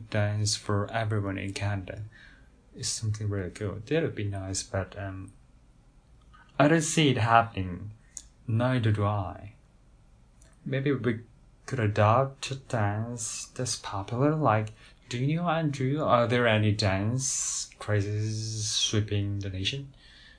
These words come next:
Ooh, that's a good question. I don't know. I think, unless from Canadians' perspective, we have to look to one of our pop superstar,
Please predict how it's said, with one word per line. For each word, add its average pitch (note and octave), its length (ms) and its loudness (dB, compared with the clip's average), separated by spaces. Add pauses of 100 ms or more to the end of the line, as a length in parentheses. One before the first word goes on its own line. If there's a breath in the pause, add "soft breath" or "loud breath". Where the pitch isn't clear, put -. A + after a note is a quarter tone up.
(180 loud breath)
Ooh, G2+ 840 -2
that's A2+ 280 -6
a A2 40 -8
good A2 180 -4
question. G2 680 -6 (380 soft breath)
I D3 120 4
don't E3 180 4
know. B2 320 0
I A#2 140 0
think, A#2+ 720 -8 (680 soft breath)
unless A2+ 300 4
from G#2 260 6
Canadians' G#2 640 2
perspective, A2 760 -2
we G#2+ 260 2
have G#2 360 0 (120)
to F2+ 520 -4
look G2 220 0
to G#2 100 0
one G2 200 2
of G2 140 2
our F#2 260 0 (120)
pop G#2 320 0
superstar, - 840 -4